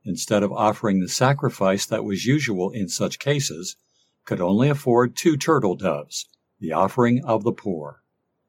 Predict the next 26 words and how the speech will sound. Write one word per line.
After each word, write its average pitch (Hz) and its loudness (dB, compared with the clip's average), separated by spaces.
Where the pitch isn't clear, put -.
Luke 92 -2
two 98 2
twenty-four. 82 -6
However, 117 2
there 131 2
were 165 4
eyes 113 2
looking 107 2
on, 82 -6
undazzled 120 4
by 87 -4
the 78 -8
shows 120 4
and 113 2
glitter 113 4
of 110 -2
the 110 -2
world, 85 -4
from 104 2
which 143 4
his 147 2
poverty 113 4
could 101 -2
not 95 -2
conceal 98 -2
him. 78 -12